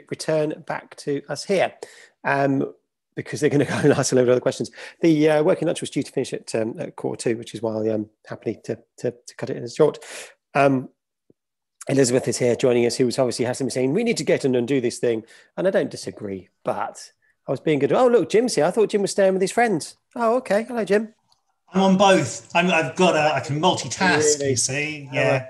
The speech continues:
Speaker 2: yeah.
Speaker 1: Anyhow, Elizabeth, it's your show. You have got, um, we're five minutes late for this thing, which I think probably helps. What I will do is I will make sure that we bring David in and then we can, um, crack on with it. So let's do that now.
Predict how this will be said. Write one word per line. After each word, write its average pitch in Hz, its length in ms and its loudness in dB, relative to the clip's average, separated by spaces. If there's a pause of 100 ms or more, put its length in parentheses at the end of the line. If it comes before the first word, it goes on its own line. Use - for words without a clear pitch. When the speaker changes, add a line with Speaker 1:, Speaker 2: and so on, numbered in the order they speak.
(120)
Speaker 2:
yeah. 120 200 -6 (300)
Speaker 1:
Anyhow, 165 520 0 (120)
Elizabeth, 156 480 0 (100)
it's 156 200 -4
your 147 160 0
show. 139 420 0
You 135 220 -6
have 131 200 -10
got, 139 340 -4 (180)
um, 123 600 -6 (840)
we're 156 120 0
five 170 240 0
minutes 147 180 -4
late 135 180 0
for 123 60 -14
this 123 160 -8
thing, 143 220 -4
which 156 180 -10
I 135 40 -6
think 139 240 -8
probably 120 360 -8
helps. 127 400 -6
What 170 160 -6
I 165 40 -4
will 135 120 -6
do 123 280 -4
is 113 140 -10
I 123 140 -8
will 120 100 -6
make 123 240 -10
sure 113 220 -10
that 113 120 -12
we 123 100 -12
bring 113 340 -8
David 113 300 -4
in 120 180 -4 (160)
and 117 200 -8
then 117 140 -6
we 117 180 -8
can, 120 260 -8
um, 123 320 -12
crack - 280 -10
on 135 60 -8
with 113 120 -10
it. 160 100 -12 (100)
So 110 160 -8
let's - 160 -12 (320)
do 117 80 -10
that 120 200 -12
now. - 220 -12